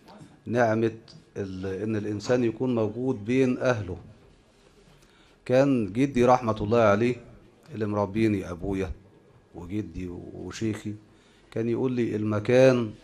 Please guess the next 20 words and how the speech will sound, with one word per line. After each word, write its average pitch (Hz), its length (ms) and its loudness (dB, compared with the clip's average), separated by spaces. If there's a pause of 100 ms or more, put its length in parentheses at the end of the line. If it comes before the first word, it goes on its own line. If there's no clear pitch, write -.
بأهله". 104 580 -4 (1500)
فكان 120 480 2
فضيلة 120 380 -2 (100)
مولانا 113 300 0
الدكتور 107 340 -4
عبد 104 140 2
الفتاح 123 500 -2
دعاني 110 500 4
هنا 120 260 0 (560)
في 104 180 -2
دورة 117 320 6
من 110 180 2
الدورات، 110 600 4
ومنذ 110 440 0
أن 117 600 0
دعاني 117 420 6
ل-، 92 600 -2 (380)
لحضور 117 460 2
هذا 127 260 8
الافتتاح 113 760 6